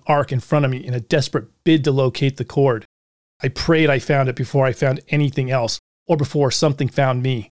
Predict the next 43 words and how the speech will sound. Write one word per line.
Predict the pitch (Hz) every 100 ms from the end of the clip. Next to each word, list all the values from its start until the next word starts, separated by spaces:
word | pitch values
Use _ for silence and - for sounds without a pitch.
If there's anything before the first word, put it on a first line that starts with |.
| _ _ _ _ _ _ _ _
This | 226 -
did | 220
not | 208 147
stop | - 180
me | 170 147
from | 143
seeing | 131 - - 190 175 151
the | 135
formless | - 170 175 170 143
shapes | - 170 135 -
that | 147 -
twisted | - 160 - 175
and | 143 -
undulated | 165 165 135 120 123 120
as | 117
they | 135
moved | 135 147 143
towards | - 127 143 143 135
me. | 117 - _ _ _ _ _
If | 156
only | 196 214 202
I |
could | 170 156
find | - 185 185
the | 151
damn | - 190 170 151
light! | 170 202 - - - - - _ _ _ _ _ _ _ -
One | 202
of | 185
my | 175
arms | 165 165 147 -
hit | 139
the |
pull | - 143 135
cord, | - 131 123 - -
setting | - 165 156
it | -
swinging | - - 156 147 123
in | 120
a | 127
wide, | 123 127 139 135
forceful | - - 151 143 - -
arc. | 127 123 -